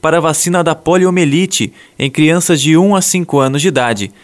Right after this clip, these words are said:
além de atualizar a carteira de vacinação de crianças e adolescentes menores de quinze anos. Em São João da Boa Vista, a campanha acontece em todas as unidades de saúde,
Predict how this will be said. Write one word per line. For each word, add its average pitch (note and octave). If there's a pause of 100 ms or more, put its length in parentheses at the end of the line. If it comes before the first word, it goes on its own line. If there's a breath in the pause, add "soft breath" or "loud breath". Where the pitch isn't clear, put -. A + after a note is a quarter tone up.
(280 soft breath)
além F3+
de F3
atualizar F3+
a E3+
carteira D#3
de B2
vacinação D3+ (320 loud breath)
de C3
crianças E3+
e D#3
adolescentes E3
menores E3
de D#3
quinze D#3+
anos. G2+ (280)
Em A#2+
São C3
João A#2
da A#2+
Boa D3+
Vista, F#3+ (180 loud breath)
a D3+
campanha F3
acontece E3+
em D#3
todas F3+
as E3
unidades D3
de D3+
saúde, D3+